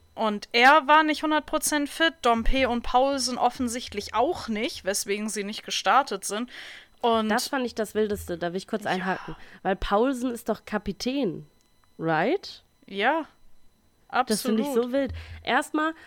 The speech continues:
Speaker 2: einen Neuzugang zum Kapitän zu machen, das haben wir schon letzte Woche besprochen.
Speaker 1: Ja.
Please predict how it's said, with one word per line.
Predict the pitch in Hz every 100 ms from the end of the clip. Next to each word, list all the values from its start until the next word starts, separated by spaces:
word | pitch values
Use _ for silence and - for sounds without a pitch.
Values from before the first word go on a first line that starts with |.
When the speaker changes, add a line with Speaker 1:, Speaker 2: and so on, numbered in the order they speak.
| - -
Speaker 2:
einen | 220 214
Neuzugang | 220 277 - 247 233 226
zum | 226 214
Kapitän | 202 196 - 180
zu | - 170
machen, | 160 175
das | 196
haben | 190
wir | 185
schon | 185
letzte | 160 156 156
Woche | 156 156
besprochen. | 156 - 156 180 202
Speaker 1:
Ja. | 196 175 160 170